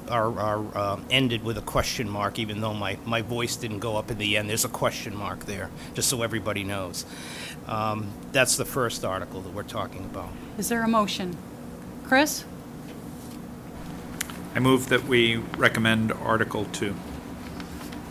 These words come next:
Speaker 2: Second by Roy. Any further discussion?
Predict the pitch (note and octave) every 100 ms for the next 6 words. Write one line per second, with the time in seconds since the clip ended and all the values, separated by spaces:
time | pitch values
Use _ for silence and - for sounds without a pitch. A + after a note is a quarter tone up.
0 | - - - - - - - - A#3+ A#3
1 | A3+ A3 G#3+ A3 A#3 D4 D4+ - - -
2 | - A3+ A3+ A#3 A#3 A#3+ A#3+ - C4 -
3 | D#4+ E4+